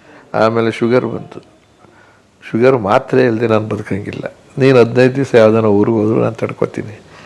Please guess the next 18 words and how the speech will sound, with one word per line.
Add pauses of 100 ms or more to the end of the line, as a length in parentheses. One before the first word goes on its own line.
(580)
ದಿನ
ಮಾತ್ರೆ
ತಗೊಳ್ಳದೆ
ಇದ್ರೆ (560)
ಇದು,
ಅದು
ಫಸ್ಟ್
ಹೆಂಡ್ತಿ
ಬಿ-,
ಇದು
ಶುಗರು, (140)
ಬಿ
ಪಿ, (580)
ಬಿ
ಪಿ
ಮಾತ್ರೆ
ತಗೊಳ್ಳದೆ
ಬದುಕಂಗಿಲ್ಲ.